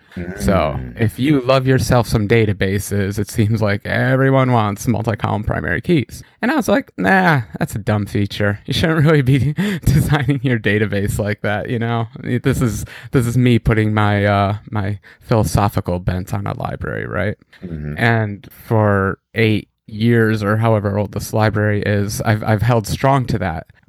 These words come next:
Speaker 1: But then in this last triaging, uh, <laughs> exercise I've been going through, I'm like, "You know what? Why am I being such a stickler about it?"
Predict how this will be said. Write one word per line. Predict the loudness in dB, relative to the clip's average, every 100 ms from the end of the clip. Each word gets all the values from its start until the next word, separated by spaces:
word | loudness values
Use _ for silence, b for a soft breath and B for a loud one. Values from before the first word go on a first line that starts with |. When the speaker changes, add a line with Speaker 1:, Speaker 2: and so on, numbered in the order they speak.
| 0
Speaker 1:
But | 0 2
then | 2 2 0
in | 0 0
this | 0 -4 -12 -10
last | 0 2 0 -4 -10
triaging, | -2 2 4 4 0 -2 -4 -6 -8 -12 -4
uh, | -2 -2 -4 -4
<laughs> | -4
exercise | 0 2 2 2 2 2 0
I've | 0
been | 0
going | 2 2 0
through, | 0 2 2 0 B B B
I'm | -2
like, | 0 0
"You | 0 2
know | 2
what? | 2 0 -2
Why | -2 0
am | 2 4 4
I | 2
being | 2 0
such | 0 0 0
a |
stickler | -2 -2 -2 0 0
about | 0 0 0
it?" | -2 -4